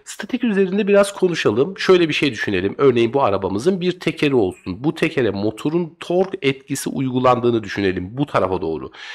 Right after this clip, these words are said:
Yani orta noktasından bağlı olan bu tekerlek motor tarafından dönmeye zorlanıyor.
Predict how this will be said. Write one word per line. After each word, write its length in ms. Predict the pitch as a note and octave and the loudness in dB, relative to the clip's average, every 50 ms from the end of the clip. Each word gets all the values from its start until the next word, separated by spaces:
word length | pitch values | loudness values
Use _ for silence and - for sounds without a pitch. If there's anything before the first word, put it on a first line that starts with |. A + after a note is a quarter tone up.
| - - _ - | -18 -8 _ 2
Yani 300 | E3+ D#3 C#3 G#2+ G#2 G#2 | 4 4 4 4 2 0
orta 420 | - B2+ B2 A#2+ A#2+ - - E3+ | 0 2 2 2 2 0 -2 -4
noktasından 760 | F#3 D#3+ - - - B2+ - - A#2+ G#2+ G#2 F#2+ F#2 E2+ F#2 | -4 -4 -4 -2 -4 -4 -2 -4 -4 -2 -2 -2 -4 -2 0
bağlı 300 | G2+ G#2 G#2+ A#2 C3+ D#3+ | 2 2 4 4 2 2
olan 400 | E3+ D#3 B2 G#2 F#2 F2 F2 F#2 A2 | 0 2 4 2 2 2 -2 -8 -4
bu 340 | C3 D#3 E3+ C3 G2+ G2 - | 0 2 2 2 2 0 -4
tekerlek 560 | - F#2+ - - E2 E2 F#2+ B2 D#3 D3+ - | -6 -6 -4 -4 -6 -6 -4 -4 -6 -4 -4
motor 320 | C3 A#2+ A#2+ - - F3+ | -4 -4 -4 -2 -4 -4
tarafından 640 | E3+ - - B2+ A#2+ - C3+ C#3 D#3 E3+ F3 D3 G#2+ A#2+ | -4 -4 -4 -4 -4 -4 -4 -6 -4 -4 -4 -2 0 2
dönmeye 440 | B2 C3 C3+ C#3+ D3 D#3+ F3+ F#3+ | 2 2 2 0 0 0 0 0
zorlanıyor. 600 | E3+ C3 B2+ B2+ A2 G2+ G2 F#2 F2+ E2+ E2 E2 | 0 4 4 4 4 4 2 0 0 -2 -6 -8